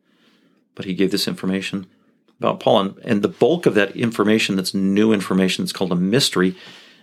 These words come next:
is that there would be a time of hardening on Israel's part so that the Gentiles would be blessed. And Paul says two things about that hardening, that unbelief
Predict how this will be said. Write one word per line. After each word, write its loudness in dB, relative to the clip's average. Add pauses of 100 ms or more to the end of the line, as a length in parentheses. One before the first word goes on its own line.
(120)
is -2
that -2
there 2
would 2
be 2
a 4
time -2
of -2 (380)
hardening 2
on -2
Israel's -2
part 0
so -4
that -4
the 2
Gentiles -2
would -2
be -2
blessed. 0 (800)
And -12
Paul 0
says 0
two 0
things 0
about 2
that 2
hardening, -2
that 0
unbelief 0